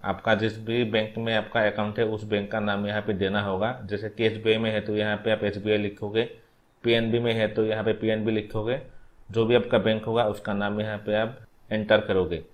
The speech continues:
इसके बाद अपना bank account number यहाँ पे type करोगे। इसके बाद अपने bank का जो आईएफएससी कोड है वो यहाँ पे आप type करोगे।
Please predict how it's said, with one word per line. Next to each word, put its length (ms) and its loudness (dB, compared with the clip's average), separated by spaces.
इसके 220 -2
बाद 180 6
अपना 240 0
bank 460 0
account 300 -2
number 240 0
यहाँ 200 -2
पे 120 -4
type 300 4
करोगे। 360 2
इसके 260 0
बाद 200 8
अपने 280 0
bank 300 2
का 100 4
जो 180 2
आईएफएससी 460 0
कोड 240 2
है 100 4
वो 100 -2
यहाँ 220 2
पे 120 0
आप 180 0
type 220 4
करोगे। 300 -2